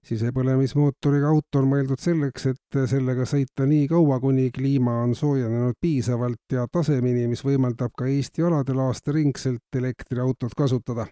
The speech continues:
Praeguse viimaste nädalate kogemuste pinnalt vaadates veel võimalik ei ole, märgib ministeerium ja lisab teates, et toetust antakse vanemate ja saastavamate sõidukite soetamiseks, mis peaks kiirendama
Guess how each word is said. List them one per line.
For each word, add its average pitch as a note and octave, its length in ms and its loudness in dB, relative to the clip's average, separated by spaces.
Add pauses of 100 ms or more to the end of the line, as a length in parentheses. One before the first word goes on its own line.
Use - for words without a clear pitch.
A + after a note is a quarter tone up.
(120)
Praeguse C3+ 560 0
viimaste C#3 400 0
nädalate C3 480 0
kogemuste C3 560 0
pinnalt C3 400 0
vaadates C3 480 0
veel C3+ 240 0
võimalik B2+ 480 0
ei E3+ 80 2
ole, D#3+ 160 2
märgib B2+ 320 0
ministeerium B2+ 640 0
ja B2 80 0
lisab B2+ 240 -2
teates, B2 460 -2
et A2 80 -6 (100)
toetust C#3 560 -4
antakse B2 520 -2
vanemate C3+ 580 0 (340)
ja A#2+ 140 0 (100)
saastavamate A#2+ 960 -2 (100)
sõidukite B2+ 640 0
soetamiseks, B2+ 720 -2
mis B2+ 240 -2
peaks B2 320 -4
kiirendama A#2+ 640 -2